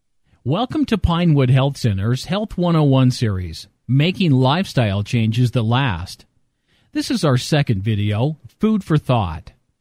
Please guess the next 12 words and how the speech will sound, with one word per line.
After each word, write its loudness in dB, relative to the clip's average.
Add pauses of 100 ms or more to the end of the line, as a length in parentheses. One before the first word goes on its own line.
(240)
Now, 0
we've 4
all 0
heard 2
the 4
old 2
adage, -2 (100)
"You 4
are 2
what 2
you 2
eat," -4